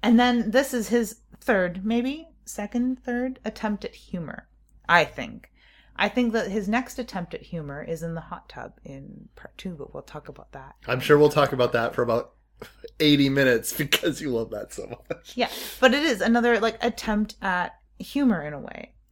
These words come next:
Speaker 1: And it's not only, in both of those, like, the scene in the second one and this, this scene here, it's, uh, attempting to get a little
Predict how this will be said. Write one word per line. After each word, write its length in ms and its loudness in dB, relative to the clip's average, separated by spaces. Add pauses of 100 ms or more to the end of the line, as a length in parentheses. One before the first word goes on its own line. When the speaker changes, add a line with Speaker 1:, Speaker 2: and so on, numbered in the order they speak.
(560)
Speaker 1:
And 160 6
it's 120 0
not 260 4
only, 320 2
in 180 4
both 260 6
of 100 0
those, 280 2
like, 240 -2
the 360 4
scene 260 0
in 340 -4
the 140 -10
second 440 -6
one 200 -6
and 180 -6
this, 240 -10
this 240 -6
scene 280 -8
here, 420 -6 (600)
it's, 420 -6
uh, 440 -4 (320)
attempting 560 -2
to 60 2
get 200 2
a 80 2
little 560 -2